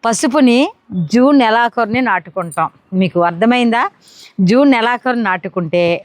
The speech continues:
మనకే జనవరి దాకా కూడా పసుపు పూర్తవకుండా ఉంటుంది. మనోళ్ళు ఏం చేస్తున్నారు అంటే, మన కంగారుగా మే నెలలోనే నాటేస్తున్నారు. మే నెలలో నాటిన పసుపు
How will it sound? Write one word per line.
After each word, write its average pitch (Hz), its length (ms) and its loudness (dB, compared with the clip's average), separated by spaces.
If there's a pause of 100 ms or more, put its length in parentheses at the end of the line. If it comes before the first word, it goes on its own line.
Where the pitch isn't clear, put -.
(100)
మనకే 185 500 -2 (320)
జనవరి 240 500 0
దాకా 202 360 -2
కూడా 196 320 -2 (100)
పసుపు 226 300 -2
పూర్తవకుండా 202 760 -2
ఉంటుంది. 156 540 -4
మనోళ్ళు 202 400 0
ఏం 214 180 -2
చేస్తున్నారు 202 500 -2
అంటే, 202 380 -2 (520)
మన 202 460 0 (100)
కంగారుగా 226 800 -2 (220)
మే 220 200 0
నెలలోనే 240 480 2
నాటేస్తున్నారు. 170 880 -4
మే 226 220 0
నెలలో 254 360 2
నాటిన 208 440 -4
పసుపు 180 580 -2